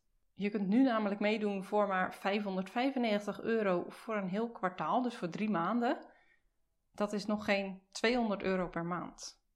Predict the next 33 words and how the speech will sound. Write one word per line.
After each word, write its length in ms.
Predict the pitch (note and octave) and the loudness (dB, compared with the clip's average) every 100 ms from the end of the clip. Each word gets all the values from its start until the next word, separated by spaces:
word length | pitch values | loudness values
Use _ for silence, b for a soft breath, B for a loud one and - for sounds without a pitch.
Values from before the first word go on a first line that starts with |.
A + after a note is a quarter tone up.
| _ - | _ -6
als 180 | F#3+ | -4
je 60 | F#3+ | -2
in 80 | F3+ | 0
één 160 | F3 | 0
keer 160 | E3+ F3 | 0 -2
betaalt. 440 | F3 E3 - - - | -4 -6 -8 -12 -6
Anders 240 | F3 F3+ | -6 -4
wordt 140 | F3+ F#3 | -6 -6
het 100 | - | -6
iets 180 | F#3 | -4
meer 180 | F#3 F#3 | -2 -2
dan 100 | G#3 | -2
tweehonderd 420 | G#3 G#3 G#3+ G#3 | -2 0 0 0
euro 180 | G#3 G3+ | 0 0
per 140 | G3+ G3 | 0 0
maand. 400 | G#3 A3+ A#3 - D#4 B B B B _ | 4 2 2 -4 -10 B B B B _
Maar 240 | G#3 F3+ - | 2 2 0
als 140 | G3+ | -2
je 60 | G3 | 0
in 60 | |
één 180 | - C4 | 4 4
keer 160 | C4 A#3+ | 4 2
betaalt, 320 | B3 G3+ A3+ | 4 4 4
dan 120 | A3 | 2
is 120 | A#3 | 2
dat 140 | A#3 A3 | 0 0
dus 140 | G#3+ | 0
nog 160 | G#3+ G#3+ | -2 0
geen 200 | G#3 G3 | -2 -2
tweehonderd 500 | G#3+ A#3+ B3+ G#3+ G#3 | -2 0 0 -2 0
euro 240 | G#3 F#3 | 0 0
per 180 | F3+ F3 | -2 -2
maand. 520 | F3+ E3 - - - | -2 -4 -6 -12 -14